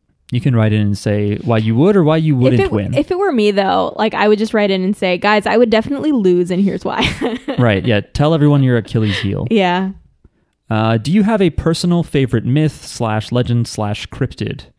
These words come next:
Speaker 1: Um, and they personally love kappas.
Speaker 2: What is kappas?
Speaker 1: Kappa is, uh, it's kind of what Bowser is based on. It's like this sea turtle, not sea turtle.
Speaker 2: Oh.
Speaker 1: It's like this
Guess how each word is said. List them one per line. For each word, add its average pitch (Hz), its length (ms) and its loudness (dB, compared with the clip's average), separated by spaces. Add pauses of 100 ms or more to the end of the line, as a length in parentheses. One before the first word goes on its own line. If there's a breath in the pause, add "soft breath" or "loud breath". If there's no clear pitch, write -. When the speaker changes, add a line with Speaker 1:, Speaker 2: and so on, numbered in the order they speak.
(440)
Speaker 1:
Um, 95 400 -4
and 113 180 -4
they 113 80 -2
personally 120 600 -2
love 110 420 0
kappas. - 460 -6
Speaker 2:
What 240 120 2
is 269 120 -4
kappas? 214 680 -6 (720)
Speaker 1:
Kappa 139 300 -2
is, 165 220 0
uh, 117 380 2
it's 117 160 -8
kind 139 200 -2
of 117 80 -2
what 113 180 0
Bowser 110 320 0
is 127 100 0
based 139 280 -2
on. 147 120 0
It's - 120 -4
like 104 140 -4
this 104 140 -2
sea - 320 -6
turtle, 127 540 0
not 127 240 -4
sea 107 160 -6
turtle. 101 460 -6
Speaker 2:
Oh. 320 480 -6
Speaker 1:
It's 139 160 -2
like - 180 -2
this - 260 -2